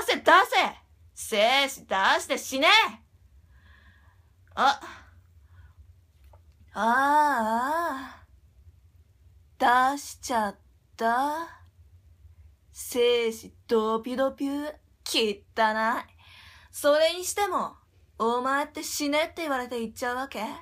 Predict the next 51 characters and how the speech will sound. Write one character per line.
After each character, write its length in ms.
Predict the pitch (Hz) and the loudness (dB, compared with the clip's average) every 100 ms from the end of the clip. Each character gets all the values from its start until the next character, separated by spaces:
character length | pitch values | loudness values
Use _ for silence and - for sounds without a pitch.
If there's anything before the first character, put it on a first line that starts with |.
| - - _ _ _ _ _ | -20 -20 _ _ _ _ _
ど 380 | - 233 226 240 | 2 4 4 0
ん 100 | 262 | 0
だ 140 | 285 285 | 0 2
け 140 | 294 | 0
マ 200 | 294 302 | 2 2
ゾ 140 | 302 | 0
な 160 | 294 233 | -2 -2
ん 60 | 196 | -4
だ 120 | 175 | -6
よ。 260 | 160 - - _ _ _ - - | -6 -8 -16 _ _ _ -20 -10
気 320 | - 262 202 | -4 -2 -2
持 240 | 190 196 | -6 -10
ち 160 | 190 214 | -8 0
悪 240 | 226 226 | 2 2
い 160 | 247 285 | 0 0
な。 720 | 277 254 262 269 208 175 - - - - - - - - | 0 2 2 2 0 -4 -12 -20 -20 -20 -20 -20 -20 -6
ま 100 | 294 | -2
あ、 220 | 349 370 339 - - _ _ - - - - _ _ | 0 0 -2 -10 -20 _ _ -20 -20 -20 -20 _ _
男 500 | - 277 302 359 370 | -2 0 0 -6 -6
嫌 280 | 381 403 403 | -4 -2 0
い 40 | 302 | 0
は 220 | 226 220 | 2 2
相 120 | 254 | 2
変 120 | 294 | -2
わ 100 | 294 | -2
ら 80 | 294 | -2
ず 120 | 285 | -4
だ 100 | 302 | -6
け 140 | 311 247 | -6 -6
ど、 240 | 214 - _ _ _ - - _ - | -8 -8 _ _ _ -20 -20 _ -10
チ 240 | - 240 | -6 -6
ン 60 | 311 | -6
ポ 120 | 359 | -8
に 140 | 233 | -6
は 100 | 196 | -8
ち 140 | 214 226 | -6 -8
ょ 80 | |
っ 40 | 226 | -6
と 80 | 247 | -6
だ 120 | 254 | -6
け 100 | 269 | -8
興 260 | - 339 | -8 -6
味 100 | 339 | -6
持 180 | 269 294 | -6 -6
っ 40 | 320 | -6
ち 120 | 349 | -6
ゃ 60 | |
っ 40 | 320 | -6
た 100 | 269 | -8
か 140 | 240 | -10
も。 320 | 247 254 285 | -10 -8 -10